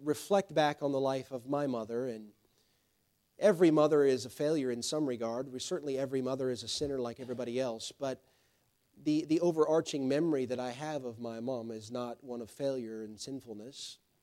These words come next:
I know that she was human, but she was saved and loved the Lord Jesus Christ, and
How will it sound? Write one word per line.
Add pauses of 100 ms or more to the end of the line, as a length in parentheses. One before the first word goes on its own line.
(140)
I
know
that
she
was
human, (720)
but
she
was
saved
and
loved
the
Lord
Jesus
Christ,
and